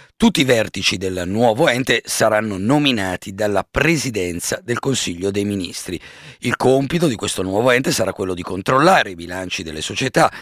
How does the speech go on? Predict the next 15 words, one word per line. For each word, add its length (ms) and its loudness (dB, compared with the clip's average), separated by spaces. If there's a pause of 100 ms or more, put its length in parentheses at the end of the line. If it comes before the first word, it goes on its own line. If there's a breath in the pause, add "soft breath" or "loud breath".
(320 loud breath)
e 140 2
dunque 340 -2
valutare 640 0
chi 240 -8
si 180 -6
potrà 280 -6
iscrivere 720 0
ai 160 -2
campionati 580 -2
di 100 -6
calcio. 420 -6
Secondo 440 -2
il 200 -2
ministro 420 -2
Abodi, 360 4